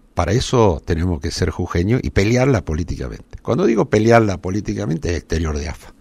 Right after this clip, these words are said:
Producirle el efecto negativo, ¿no es cierto?, de que también intervenga el poder político. Eh, yo iba a salir, yo hice la solicitada con la intención de hacerlo,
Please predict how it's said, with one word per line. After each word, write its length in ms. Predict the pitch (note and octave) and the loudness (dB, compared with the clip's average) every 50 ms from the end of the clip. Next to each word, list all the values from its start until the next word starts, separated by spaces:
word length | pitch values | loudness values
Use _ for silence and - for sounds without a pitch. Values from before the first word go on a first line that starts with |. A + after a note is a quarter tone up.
| - - - - - - - - - - - - - - - - - - - - - - - - _ | -20 -20 -20 -20 -20 -20 -20 -20 -20 -20 -20 -20 -20 -20 -20 -20 -20 -20 -20 -20 -20 -20 -20 -20 _
Producirle 600 | - E2+ E2 E2 D#2 D#2 - - C3+ E3 F3+ D#3+ | -2 -2 0 0 -2 0 4 6 8 10 10 8
el 100 | A2+ F2 | 8 8
efecto 480 | F2 F2 - - F#2 F2 - - F2 D#2+ | 6 4 4 4 4 4 2 -2 -2 -2
negativo, 600 | F2 F2 E2 E2 E2+ - - G2 F2 D#2 F2 F#2+ - - - - _ _ _ _ _ - - - - - - - - - _ _ | 0 -2 -2 -2 -2 0 0 0 0 0 -4 -6 -8 -14 -20 -20 _ _ _ _ _ -20 -20 -20 -20 -20 -20 -20 -20 -20 _ _
¿no 100 | - E2 | -6 -6
es 60 | E2 - | -2 -2
cierto?, 280 | G2 F#2+ - - B2 | -2 -2 0 2 2
de 320 | A2 F2 F2 E2 D2+ D2 - - - - - - - | 2 2 0 -2 -4 -8 -10 -14 -18 -16 -16 -14 -6
que 160 | - F2 D2+ | -6 -6 -6
también 560 | - - F2+ D#2+ D2 D2+ F2 G2+ A#2 C#3+ E3+ | -2 -2 -2 0 0 0 0 2 2 4 4
intervenga 560 | E3 B2+ F#2+ - E2 D#2+ C#2+ C#2+ E2+ F2 D#2+ E2+ | 4 2 2 0 -2 -2 -2 -2 -2 -2 -2 -4
el 80 | F2 | -6
poder 300 | - - C#2+ C#2+ C2+ - | -6 -6 -6 -6 -6 -6
político. 600 | - C2+ D#2 C#3 D3+ - - - - - - - - - - - - _ _ _ _ _ _ _ _ _ _ _ - _ _ _ _ | -6 -2 -2 -2 -2 -2 -6 -10 -10 -12 -14 -16 -16 -20 -20 -20 -20 _ _ _ _ _ _ _ _ _ _ _ -20 _ _ _ _
Eh, 540 | F2 F#2 F2 F2 F2 D#2+ D2+ D2 D2 D2 D2 - - - - - - - - - - _ _ _ _ - | -10 -8 -8 -6 -8 -8 -8 -10 -12 -14 -14 -16 -16 -16 -18 -20 -20 -20 -20 -20 -20 _ _ _ _ -2
yo 160 | F2+ G#2+ C#3 | 2 4 6
iba 120 | E3+ E3 A#2+ | 6 6 6
a 40 | - | 6
salir, 440 | - F#2+ F#2+ G2 G2 G2+ - D#2+ - - | 4 4 6 6 6 6 4 2 -2 0
yo 120 | - F2 | 2 2
hice 180 | F2+ - - D2+ | 2 2 2 -2
la 80 | - - | -2 -4
solicitada 440 | - - E2 D#2 - - A2 G2+ - | -4 -4 -4 0 4 4 4 4 4
con 120 | - C#2 | 2 -4
la 60 | D2 | -6
intención 480 | C#2+ - D#2+ D#2 D#2 - - F#2+ E2 D#2+ | -6 -4 -4 -4 -4 -2 0 0 0 0
de 100 | D#2 C#2 | -2 -6
hacerlo, 420 | - - - D#2 D2+ - C3+ D3+ | -6 -4 -4 -4 -4 -4 -6 -8